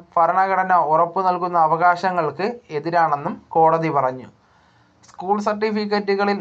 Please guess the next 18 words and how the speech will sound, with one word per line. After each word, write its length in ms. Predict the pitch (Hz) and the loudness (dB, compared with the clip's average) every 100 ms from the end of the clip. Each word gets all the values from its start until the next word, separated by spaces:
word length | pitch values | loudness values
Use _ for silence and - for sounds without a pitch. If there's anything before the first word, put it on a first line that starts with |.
| 160 | -2
മതം 320 | 165 175 185 | 0 2 2
മാറ്റം 300 | 196 190 196 | 2 0 -4
സംബന്ധിച്ച് 600 | 196 185 190 190 185 185 | 0 0 -2 -6 -8 -8
തിരുത്തലുകൾ 600 | 160 165 175 196 190 190 | -6 -6 -4 -2 -2 -2
വരുത്തണമെന്ന 720 | 185 180 175 185 190 180 156 165 247 - - | 0 -2 -2 0 0 0 0 0 0 -6 -18
ഇവരുടെ 440 | 151 175 180 180 180 156 | -6 -2 -2 -2 0 0
അപേക്ഷ 380 | 156 185 175 190 | 0 -4 -4 -6
നിരസിച്ച 520 | 180 175 170 170 147 135 - _ _ _ _ _ | -6 -6 -8 -10 -2 -2 -2 _ _ _ _ _
പരീക്ഷാ 480 | 160 165 208 208 202 | -2 0 -2 -2 -2
കൺട്രോളറുടെ 680 | 196 190 190 190 190 190 185 180 | 0 0 2 4 4 2 0 -2
ഉത്തരവ് 440 | 165 165 180 160 208 - | -4 -2 0 0 -2 -6
കോടതി 400 | - 165 170 170 170 160 | 0 2 2 0 -4 0
റദ്ദാക്കി. 540 | 160 160 160 135 139 - _ _ _ - | 0 2 0 0 -8 -18 _ _ _ -10
ഇതനുസരിച്ച് 760 | 185 208 208 208 202 190 - 247 - _ _ _ _ | 0 2 2 0 -2 -2 -8 -8 -10 _ _ _ _
റിട്ട് 360 | 165 180 180 214 | -4 -4 0 2
ഹർജി 340 | 202 190 185 185 | 2 2 -2 -2
അനുവദിക്കുകയും 800 | 170 175 175 175 165 139 147 208 - _ _ _ _ | -2 0 -4 -6 -10 -8 -6 -8 -12 _ _ _ _
ഹർജിക്കാരുടെ 800 | - 175 180 202 208 202 202 196 | -2 -2 -2 -2 2 2 2 -2